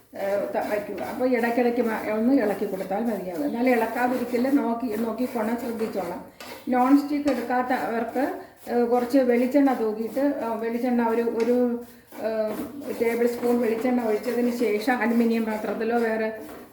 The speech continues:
ഉം, കടായിലോ എടുക്കുകയാണെങ്കിൽ അതിൽ കുറച്ച് വെളിച്ചെണ്ണ, ഒ-, ഒരു ടേബിൾ സ്പൂൺ വെളിച്ചെണ്ണ ഒഴിച്ചിട്ട് ഈ നെല്ലിക്ക ഇട്ട് ഇങ്ങനെ വറുത്തെടുക്കാവുന്നതാണ്.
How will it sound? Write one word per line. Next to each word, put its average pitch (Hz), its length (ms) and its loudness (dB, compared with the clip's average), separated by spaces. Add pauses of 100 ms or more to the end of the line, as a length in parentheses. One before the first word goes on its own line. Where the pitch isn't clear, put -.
(120)
ഉം, 214 680 -8
കടായിലോ 220 840 2
എടുക്കുകയാണെങ്കിൽ 214 680 0
അതിൽ 226 400 2
കുറച്ച് 220 360 -2
വെളിച്ചെണ്ണ, 233 800 0 (480)
ഒ-, 220 60 -10
ഒരു 220 480 0
ടേബിൾ 220 240 2
സ്പൂൺ 254 440 4
വെളിച്ചെണ്ണ 220 380 0
ഒഴിച്ചിട്ട് 220 360 0
ഈ 240 140 2
നെല്ലിക്ക 214 400 -2
ഇട്ട് 196 180 0
ഇങ്ങനെ 208 240 -2
വറുത്തെടുക്കാവുന്നതാണ്. 202 1040 -4